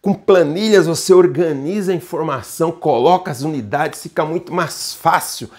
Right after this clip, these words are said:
de qualquer fornecedor internacional entender, tá? Então,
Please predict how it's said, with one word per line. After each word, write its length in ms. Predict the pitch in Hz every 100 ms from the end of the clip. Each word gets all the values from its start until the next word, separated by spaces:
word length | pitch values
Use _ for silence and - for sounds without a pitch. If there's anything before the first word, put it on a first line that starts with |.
| - _
de 160 | 120 165
qualquer 760 | - 151 147 - 151 160 160
fornecedor 800 | - 175 156 160 - 160 123 139
internacional 880 | 147 147 143 147 143 - 127 127 147
entender, 1000 | 165 - 190 180 104 135 139 143 - _ _ _
tá? 300 | 123 131 - - _ _
Então, 280 | 190 180